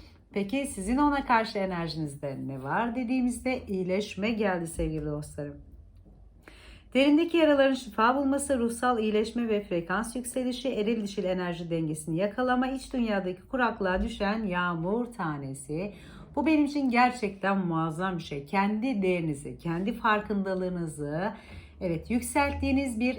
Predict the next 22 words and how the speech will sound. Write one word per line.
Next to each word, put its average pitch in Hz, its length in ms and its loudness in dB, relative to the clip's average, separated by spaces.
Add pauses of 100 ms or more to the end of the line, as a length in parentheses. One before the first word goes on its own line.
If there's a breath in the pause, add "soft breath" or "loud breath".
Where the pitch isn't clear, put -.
enerji 202 440 0
içerisindesiniz. 165 1080 -4 (400 loud breath)
Böyle 269 180 2
maşallah 220 760 2
diyeyim. 190 200 0
Allah 254 280 6
size 220 460 0
daim 208 380 4
etsin, 196 380 -2
güzellikler 190 800 2
versin 180 340 -4
cancağızlarım. 151 840 -4
Peki, 233 580 0 (640 loud breath)
e, 208 160 2
ortak 233 360 0
enerjinizde 214 920 2
ne 180 320 0
var 156 300 0
dediğimizde 160 760 0
geçmişin 185 600 -4
izleri 226 420 2
geldi. 180 520 0